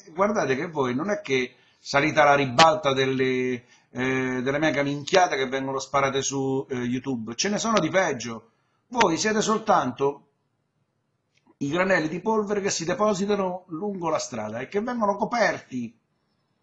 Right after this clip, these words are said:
da altri e da altri ancora, quindi non cominciamo con tutte ste offese stupide e inutili, con tutti sti commenti che non hanno né capo, né capo né coda.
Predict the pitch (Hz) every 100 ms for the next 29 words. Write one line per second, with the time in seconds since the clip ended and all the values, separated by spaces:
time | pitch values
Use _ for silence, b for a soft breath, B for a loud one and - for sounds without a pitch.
0 | _ 117 120 135 131 131 107 120 127 123
1 | 143 139 135 123 135 127 135 180 135 127
2 | 120 b b b - 208 254 220 - 180
3 | 170 180 175 135 123 135 143 135 139 -
4 | 135 123 135 123 123 - 151 131 123 127
5 | 127 117 117 113 139 151 - 131 139 127
6 | 131 147 - 120 123 127 131 123 127 131
7 | - 147 123 139 131 143 135 127 120 123
8 | 117 110